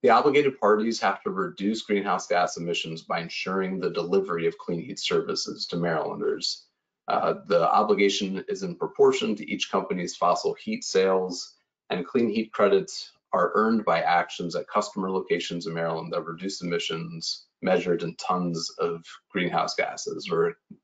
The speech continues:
carbon dioxide equivalents. Uh, credits must be retired each year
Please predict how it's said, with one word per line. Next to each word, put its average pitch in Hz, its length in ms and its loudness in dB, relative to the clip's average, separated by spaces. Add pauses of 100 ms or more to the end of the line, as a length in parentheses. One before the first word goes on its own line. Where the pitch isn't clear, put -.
(140)
carbon 87 280 2
dioxide 80 460 0
equivalents. - 720 -6 (1400)
Uh, 95 180 4
credits 123 420 2
must 98 320 -2
be - 140 0
retired 95 600 2
each 90 260 -10
year 104 420 0